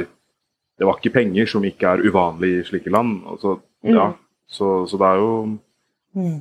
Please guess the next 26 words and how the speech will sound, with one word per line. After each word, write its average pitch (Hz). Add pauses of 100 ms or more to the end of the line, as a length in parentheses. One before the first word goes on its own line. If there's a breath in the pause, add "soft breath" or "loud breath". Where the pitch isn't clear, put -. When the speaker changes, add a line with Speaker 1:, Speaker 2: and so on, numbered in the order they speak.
Speaker 1:
det -
er, 117
det 127
er 127
spennende 120
å 110
kunne 110
snakke 110
med 95
folk 95
som 104
er 90
adoptert 95 (180)
Speaker 2:
Mm. 180 (100)
Speaker 1:
fra, 87 (180)
om 90
det 90
er 82
fra 85 (520)
Norge 95
eller 85 (120)
utenfra 82
i -
Norge, 85
da. 110
Så. 92